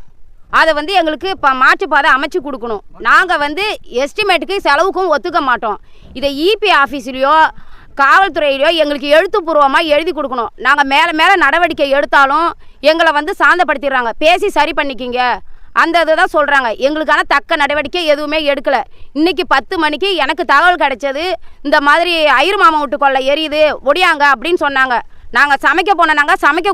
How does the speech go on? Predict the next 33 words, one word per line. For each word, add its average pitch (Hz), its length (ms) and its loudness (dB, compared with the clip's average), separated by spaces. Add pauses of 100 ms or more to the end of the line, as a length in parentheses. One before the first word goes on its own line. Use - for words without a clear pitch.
கூட 339 180 2
இல்ல, 269 100 2 (640)
ஆர் 370 140 2
எஸ் 359 140 -6
வதி 330 140 2 (240)
எரியுதுன்னு 370 360 0
சொல்லிட்டு 311 260 0
தான் 370 120 4
நாங்க 302 200 0
எல்லாருமே 294 380 0
ஒடியாரோம். 285 360 0 (140)
இங்க 302 240 2
வந்து 330 240 -2
பார்த்தா 359 200 2 (100)
முற்றிலும் 330 520 -2
எரியுது. 330 280 0 (200)
முப்பது 311 300 0
பேர், 359 200 2
நாற்பது 311 340 2
பேர்கிட்ட 320 360 0 (560)
அணைச்சு 359 280 0
அணைச்சு 349 320 -2
பார்க்குறோம், 339 320 2 (120)
எங்களால 302 300 2 (120)
அணைக்க 339 240 2 (100)
முடியல. 285 320 -2 (460)
இது 359 100 0 (100)
வந்து 339 180 0 (200)
எரியறது 403 400 2 (160)
உக்காட்ட 440 340 2
கொள்ளைக்காரங்க 320 560 2
மட்டும்தான் 392 540 2
எரியுது. 302 260 2